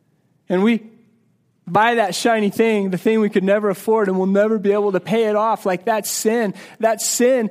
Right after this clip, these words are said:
is in our life. And, and some of us, we sell everything to run after that sin. And we're looking at Judas right now. What is he doing? The sin of betraying Jesus, the going against Jesus, just looks so much more attractive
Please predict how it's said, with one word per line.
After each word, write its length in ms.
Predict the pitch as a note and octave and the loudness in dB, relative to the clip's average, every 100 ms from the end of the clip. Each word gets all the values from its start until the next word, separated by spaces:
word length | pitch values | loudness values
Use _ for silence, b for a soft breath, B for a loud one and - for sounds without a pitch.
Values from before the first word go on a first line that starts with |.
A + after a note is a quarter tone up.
| B G#3+ | B -2
is 160 | F#3 | 0
in 320 | G3+ A#3+ B3 | 0 2 2
our 380 | A#3 A3+ A3+ A3 | 0 0 0 0
life. 380 | G#3 A3+ A3+ - | 0 0 -2 -2
And, 160 | G#3 F#3+ B | -4 -6 B
and 160 | G#3 G3+ | -2 0
some 220 | A3 A#3+ | 0 0
of 100 | A#3+ | 0
us, 180 | F#3+ - | -2 0
we 180 | A3+ D4 | 0 0
sell 360 | - B3+ A3+ - | 0 0 0 -2
everything 560 | G#3 B3 B3+ A#3 G#3 | -4 0 0 0 0
to 120 | - F#3 | 0 0
run 260 | G3+ A3 | 0 0
after 260 | A3 A3 A#3 | 0 -2 -2
that 200 | G#3 F#3+ | -2 -2
sin. 360 | - A#3 A#3 G#3 | -4 -2 0 0
And 100 | F#3+ | 0
we're 120 | G3+ | 0
looking 380 | A#3 A#3 A#3 G3+ | 0 -2 -2 -2
at 120 | F3+ | -4
Judas 460 | F#3 A3+ A#3 F#3+ G#3 | -2 0 0 -2 -2
right 200 | G3 F#3+ | -2 -2
now. 260 | G3 F#3+ | -2 -2
What 220 | F3+ G3 | -2 -2
is 120 | G3 - | -2 -4
he 80 | |
doing? 380 | E3+ F3 F3+ C#3+ - _ _ _ _ _ _ _ _ _ _ _ - | -2 -2 -2 -6 -12 _ _ _ _ _ _ _ _ _ _ _ -10
The 80 | D#3+ | -6
sin 400 | - G#3+ A3+ G#3+ | 0 2 2 0
of 80 | |
betraying 520 | E3+ E3+ A3+ G#3+ F#3+ F3 | -4 -4 -4 -2 -2 -6
Jesus, 600 | - G3 G#3 F3 D3+ - | -6 -4 -4 -4 -6 -8
the 80 | |
going 340 | E3 F#3 G3+ G3 | -4 -2 0 -2
against 420 | F3 F3+ F3+ - | -4 -6 -6 -10
Jesus, 380 | - F#3+ E3+ D3+ | -6 -6 -6 -10
just 280 | G3 E3+ F#3+ | -10 -8 -6
looks 200 | E3 - | -6 -6
so 300 | - F#3+ G#3 | -6 -6 -6
much 260 | F#3 - | -6 -6
more 180 | F3+ E3 | -6 -6
attractive 640 | D3+ - E3+ F3+ - C#3+ | -6 -8 -8 -8 -12 -16